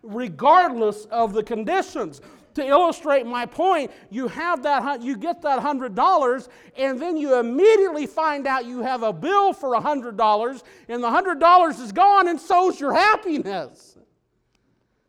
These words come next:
That's not the same thing as blessed.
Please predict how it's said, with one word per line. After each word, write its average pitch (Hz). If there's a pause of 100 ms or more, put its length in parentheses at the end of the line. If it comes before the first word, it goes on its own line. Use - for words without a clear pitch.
(2250)
That's 214
not 190
the 160
same 151
thing 190
as 123
blessed. 143